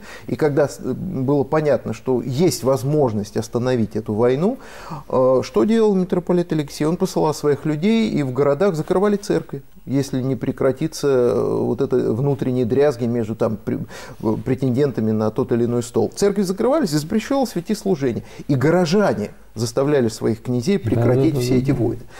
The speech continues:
Speaker 1: То есть, в-, опять же, м, митрополит Петр заложил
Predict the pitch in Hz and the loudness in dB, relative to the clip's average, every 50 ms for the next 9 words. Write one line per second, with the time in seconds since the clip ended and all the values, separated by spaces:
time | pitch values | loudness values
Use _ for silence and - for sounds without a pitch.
0 | - - - - - 160 151 - 120 - 139 123 156 - - - - 151 - - | -16 -16 -10 -2 0 0 0 0 0 -4 -2 -2 -2 -2 -2 -2 -2 -2 2 2
1 | 202 196 160 139 151 165 160 151 135 - - - 95 107 110 127 127 135 139 135 | 2 2 2 2 2 2 4 2 2 -2 -6 -8 -6 -4 -2 -2 0 0 0 0
2 | - 160 143 - 156 147 139 - - 180 202 196 151 113 101 110 131 131 131 135 | 0 -2 0 0 0 0 0 0 2 0 0 0 0 -4 -2 0 2 2 2 2
3 | 123 139 185 190 185 165 | 2 2 4 4 2 2